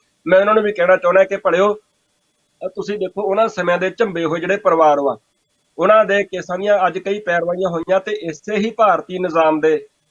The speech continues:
ਵਿੱਚ ਜਾ ਕੇ ਇ-, ਇੱਥੋਂ ਦੀਆਂ ਹੀ ਅਦਾਲਤਾਂ ਦੇ ਵਿੱਚ ਬਹੁਤ ਸਾਰੇ ਪੁਲਿਸ ਅਫੀਸਰਸ ਨੂੰ ਹੁਣ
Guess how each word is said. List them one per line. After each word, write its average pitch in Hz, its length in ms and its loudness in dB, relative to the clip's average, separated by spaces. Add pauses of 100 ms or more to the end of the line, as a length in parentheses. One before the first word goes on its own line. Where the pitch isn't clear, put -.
ਵਿੱਚ 180 200 -2
ਜਾ 160 220 2
ਕੇ 160 100 -12
ਇ-, 185 340 -6
ਇੱਥੋਂ 208 260 -2
ਦੀਆਂ 233 140 2
ਹੀ 233 100 6
ਅਦਾਲਤਾਂ 170 400 2
ਦੇ 170 80 -2
ਵਿੱਚ 165 180 -6
ਬਹੁਤ 185 240 2
ਸਾਰੇ 202 180 -2
ਪੁਲਿਸ 185 300 -6 (140)
ਅਫੀਸਰਸ 170 440 -10
ਨੂੰ 190 120 -4
ਹੁਣ 190 240 0